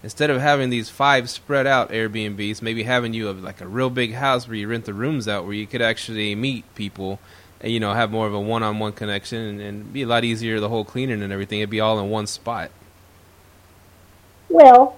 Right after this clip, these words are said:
Speaker 2: that, that's that plan C, where if, if I'm ending up, uh, having to get out of this business because of proximity ordinances or what have you,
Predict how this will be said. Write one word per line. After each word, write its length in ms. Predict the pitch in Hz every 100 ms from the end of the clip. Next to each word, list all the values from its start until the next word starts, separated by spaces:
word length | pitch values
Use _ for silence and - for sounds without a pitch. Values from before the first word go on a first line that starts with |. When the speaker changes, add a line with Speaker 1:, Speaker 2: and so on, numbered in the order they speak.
| 196
Speaker 2:
that, 360 | 247 247 247 - - 233 - - -
that's 580 | 262 240 208 - 247 - -
that 280 | 262 226 - - - - - -
plan 840 | 269 254 262 254 262 262 254 247 233 -
C, 460 | 302 285 254 240 302 302 - - - - - -
where 500 | 220 226 220 220 208
if, 140 | 226 233 - - - 202
if 200 | 226 220 -
I'm 360 | 214 247 269 277 -
ending 500 | 254 247 254 240 233
up, 340 | 220 226 - - - - -
uh, 560 | 214 208 202 185 180 180 - - - -
having 300 | - 269 254 240
to 80 |
get 120 | 233 233
out 160 | 220
of 80 | 214
this 80 | 208
business 300 | 233 208 214 -
because 280 | 208 226 196
of 120 | 208
proximity 680 | 220 202 - 220 220 214 220
ordinances 760 | 214 220 214 214 214 226 214
or 80 | 208
what 180 | 196 196
have 220 | 202 190
you, 300 | 214 226 247